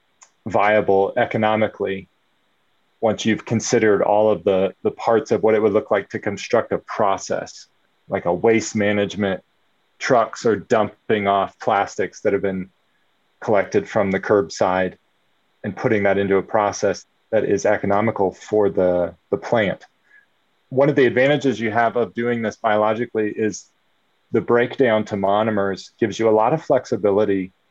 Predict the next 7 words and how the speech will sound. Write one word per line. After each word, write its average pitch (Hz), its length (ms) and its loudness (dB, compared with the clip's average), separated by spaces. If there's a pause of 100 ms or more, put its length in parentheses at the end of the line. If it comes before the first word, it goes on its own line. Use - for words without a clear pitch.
(160)
not 113 160 2
only 123 260 2
to 117 160 -6
recycle 113 640 -2
plastic 131 540 -2
and 107 180 -6
displace, 113 840 0